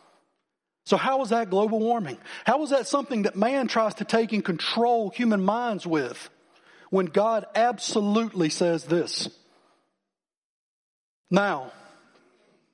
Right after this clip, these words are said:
we're gonna address some more pressing political issues. That's why I kinda prayed, you know, not the little simple things, but these really pressing things that have come upon the church.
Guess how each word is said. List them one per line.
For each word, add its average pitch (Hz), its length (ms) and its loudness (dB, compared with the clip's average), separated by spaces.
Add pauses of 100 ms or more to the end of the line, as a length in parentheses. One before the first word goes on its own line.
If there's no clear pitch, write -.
(1300)
we're 160 100 0
gonna 208 140 4
address 208 340 0
some 190 140 -2
more 202 180 2
pressing 180 760 -2 (720)
political 175 420 2
issues. 151 560 -4 (640)
That's 180 160 0
why 196 160 4
I 185 60 -2
kinda 196 240 0
prayed, 180 600 0 (140)
you 165 100 2
know, 170 100 4
not 175 180 0
the 180 40 -4
little 180 160 2
simple 196 340 -2
things, 151 480 -2 (340)
but 185 100 4
these 170 160 2
really 190 220 2
pressing 190 640 0
things 151 640 -2 (720)
that 175 100 6
have 160 160 -2
come 214 160 2
upon 185 300 0
the 151 60 -6
church. - 600 -2